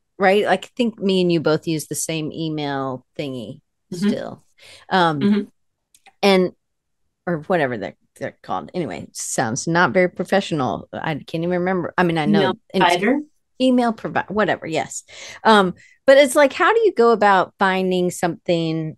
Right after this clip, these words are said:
Speaker 1: uh, like, when you decided, like, when did you decide to go do YouTube? Like, I mean, YouTube's been around, but when did you, like, start a YouTube? What was it?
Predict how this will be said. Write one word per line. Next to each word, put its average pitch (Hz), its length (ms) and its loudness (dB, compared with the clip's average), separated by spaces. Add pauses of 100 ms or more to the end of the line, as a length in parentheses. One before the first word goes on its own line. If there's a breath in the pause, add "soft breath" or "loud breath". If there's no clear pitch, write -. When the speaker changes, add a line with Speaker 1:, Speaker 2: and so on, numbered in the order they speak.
Speaker 1:
uh, 160 260 2 (160)
like, 220 240 2 (240)
when 233 260 4
you 311 320 6 (120)
decided, 233 680 4
like, 202 280 0
when 440 240 4
did 427 140 -2 (320)
you 269 140 2
decide 185 600 0
to 226 80 0
go 226 480 6
do 247 240 0
YouTube? 240 560 0
Like, 180 280 2 (200)
I 180 80 0
mean, 165 260 -2
YouTube's 220 380 -6
been 339 140 0
around, 269 400 0 (100)
but 214 240 0
when 269 380 4
did 247 180 -4
you, 220 500 6
like, 175 280 2
start 196 360 0
a 208 80 2
YouTube? 214 440 -4
What 247 180 2
was 233 300 2
it? 175 200 4